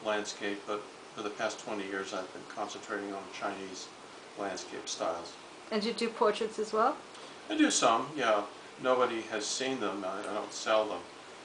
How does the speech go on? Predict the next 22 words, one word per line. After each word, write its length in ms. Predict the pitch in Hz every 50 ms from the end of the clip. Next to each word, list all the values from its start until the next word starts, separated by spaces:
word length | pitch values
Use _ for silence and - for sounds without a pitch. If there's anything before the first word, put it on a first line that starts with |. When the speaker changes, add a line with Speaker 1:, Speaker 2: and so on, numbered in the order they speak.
| - - - - -
Speaker 1:
Uh, 300 | 117 107 104 104 101 101 - - - -
but 220 | 117 107 104 - - 110
I'm, 160 | 104 104 107 - - -
that, 240 | 113 107 110 -
this 180 | 120 123 120 - - - - - - - - - - - -
particular 720 | 123 107 - 139 127 - - - 127 110 107 107 101 95 98 - - - - -
workflow 680 | 123 120 123 - - - - 117 104 98 98 98 95 -
that 80 | 104 - 104
you've 200 | 110 104 104 - - -
given 340 | 117 113 107 110 101 101 98 95 - - - - - - - - - - -
us 260 | 113 107 107 - -
may 160 | - 113 110 110
change 440 | - - 104 104 101 101 101 -
that. 260 | - 117 92 87 87 - -
I 80 | 101 107
really 320 | 110 110 113 113 113 110
like 260 | 104 104 104 107 107 104 104 - - - -
what 120 | 107 104 -
happens 440 | 107 104 98 98 101 104 101 - -
to 40 | -
the 100 | 104 - - - - 92
portraits 560 | 101 95 95 - - 107 101 104 - - -